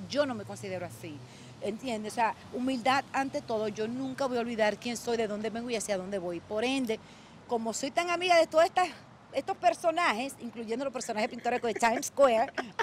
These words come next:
<laughs> los muñequitos, me informan de todo lo que está pasando. Entonces, también, aparte de eso, como yo tengo tantos años haciendo esto, los mismos artistas nos dan información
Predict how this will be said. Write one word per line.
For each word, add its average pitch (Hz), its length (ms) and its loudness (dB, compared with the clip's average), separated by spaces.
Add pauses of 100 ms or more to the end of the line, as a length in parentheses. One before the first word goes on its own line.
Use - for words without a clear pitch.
<laughs> - 540 -4
los 240 100 0
muñequitos, 269 580 -2 (440)
me 320 180 8
informan 330 640 6
de 320 100 8
todo 269 200 6
lo 277 100 6
que 240 60 4
está 294 160 0
pasando. 311 600 4 (240)
Entonces, 311 380 0
también, 302 420 2
aparte 262 320 0
de 311 80 4
eso, 285 160 0
como 254 200 -4
yo 220 120 -4
tengo 294 220 -6
tantos 294 460 -4
años 247 440 -2
haciendo 247 500 -2
esto, 226 400 -2 (400)
los 247 120 0
mismos 233 320 -4
artistas 220 580 -4
nos 226 140 -6
dan 180 200 -8
información 196 640 -6